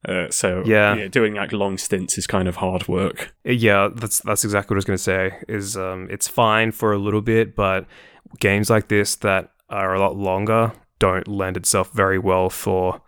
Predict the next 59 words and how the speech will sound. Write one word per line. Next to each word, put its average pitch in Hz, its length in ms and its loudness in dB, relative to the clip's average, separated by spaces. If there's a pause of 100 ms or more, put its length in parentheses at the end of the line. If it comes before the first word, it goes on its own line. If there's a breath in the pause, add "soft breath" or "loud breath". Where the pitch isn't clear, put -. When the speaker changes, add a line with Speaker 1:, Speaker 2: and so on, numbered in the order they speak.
(140)
Speaker 2:
longer 95 420 0
sessions 95 380 0
of 90 100 -6
play. 92 380 0
So 92 440 0 (140)
it's - 120 -10
just - 220 -2
that 104 140 -10 (200)
after - 260 -4
a - 20 -4
couple - 240 -2
hours, 98 340 0
my 113 120 0
hands 101 400 2
go 98 160 0
numb. 98 360 -2
It's - 240 -2
just - 300 -2 (160)
hurts. - 560 -4
Speaker 1:
Yeah, 123 300 6 (180)
I 135 40 -2
mean, 143 120 2
to 175 100 4
be 160 100 -2
fair - 200 -2
to - 80 -8
this 101 140 -8
game, 101 220 -4
it's - 120 -8
one 110 100 -6
of 104 60 -6
those 101 420 -4 (240)
sort - 340 -2
of 87 60 -10
ones 98 240 -4
where 98 80 -2
you 98 160 -6
can 98 380 -4
just, - 160 -8
like, - 180 -6 (220)
jump 98 260 0
in 101 140 2
and 92 120 -4
out 95 260 -4 (360)
really 104 380 -2
easily, 95 640 -6
'cause - 140 -14
you 107 60 -6
can 123 100 -4
save 110 260 0
anywhere, 90 340 -8
so - 140 -12
you 92 80 -10
can, - 340 -14
you 98 140 -10
can - 180 -6
literally 92 340 -8
just, 90 180 -10
like, - 260 -12